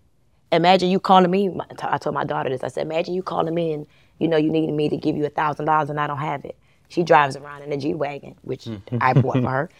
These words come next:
Speaker 1: I said, "So imagine your G-Wagon is repo because you can't afford it and I can't afford
Speaker 2: Yep,
Speaker 1: it."
Speaker 2: in front of your friends too,
Speaker 1: In front of
Speaker 2: right?
Speaker 1: your
Speaker 2: <laughs>
Speaker 1: friends. To
Speaker 2: Yep.
Speaker 1: imagine me going back to
Speaker 2: Mm-hmm.
Speaker 1: food stamps.
Speaker 2: Mm-hmm.
Speaker 1: So why do I keep doing what I'm doing?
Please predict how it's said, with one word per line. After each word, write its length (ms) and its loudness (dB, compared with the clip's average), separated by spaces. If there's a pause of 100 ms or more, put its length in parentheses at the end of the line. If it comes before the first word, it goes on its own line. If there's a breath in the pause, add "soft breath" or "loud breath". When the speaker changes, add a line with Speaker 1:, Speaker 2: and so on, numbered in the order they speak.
(160 soft breath)
Speaker 1:
I 80 -2
said, 140 0
"So 80 -2
imagine 360 -2
your 120 -2
G-Wagon 520 -2
is 140 -8
repo 340 -2
because 380 -6 (220)
you 160 0
can't 180 -2
afford 280 0
it 20 -4
and 100 -8
I 100 -14
can't 220 -10
afford 240 -4
Speaker 2:
Yep, 220 4 (100)
Speaker 1:
it." 60 -6
Speaker 2:
in 80 -2
front 200 2
of 60 2
your 100 2
friends 460 0
too, 180 -2
Speaker 1:
In 140 4
front 240 6
of 80 4
Speaker 2:
right? 80 6
Speaker 1:
your 80 4
Speaker 2:
<laughs> 60 -2
Speaker 1:
friends. 220 -2
To 80 2
Speaker 2:
Yep. 80 6
Speaker 1:
imagine 340 0
me 140 -2
going 280 -4
back 200 -6
to 80 -8
Speaker 2:
Mm-hmm. 180 -4
Speaker 1:
food 180 -2
stamps. 400 -10
Speaker 2:
Mm-hmm. 260 -4
Speaker 1:
So 120 0
why 180 2
do 80 -2
I 80 -2
keep 220 -8
doing 200 0
what 120 2
I'm 160 0
doing? 320 -4